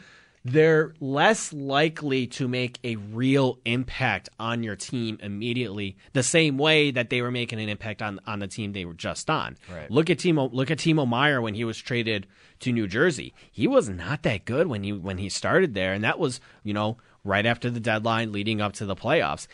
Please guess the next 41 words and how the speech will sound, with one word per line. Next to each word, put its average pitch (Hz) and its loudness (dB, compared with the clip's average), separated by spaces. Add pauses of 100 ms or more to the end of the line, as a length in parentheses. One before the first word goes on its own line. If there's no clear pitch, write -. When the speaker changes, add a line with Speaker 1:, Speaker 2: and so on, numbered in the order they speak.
Speaker 1:
He's 151 4
been 180 2
fine 143 0 (120)
this 151 2
year. 104 2
He's 127 2
had, 139 2
you 117 -4
know, 120 -2
he 123 0
has 127 0
moments 127 -2
where 123 -6
he's 104 -8
really 120 4
good 120 2
and 104 -2
moments 117 -4
where 117 -4
he's 101 -6
kinda 110 -8
struggling. 95 -2 (480)
But 156 4
Speaker 2:
Yeah. - -10
Speaker 1:
it 151 0
takes, - 0 (100)
it 156 2
usually 190 4
does 151 4
take 135 -4
time. 139 -2 (280)
So 147 6 (260)
making 185 4
those 151 8
big 165 2
trades, 143 2 (200)
I 170 6
think, 208 0
is 143 -2
better 147 2
suited 123 0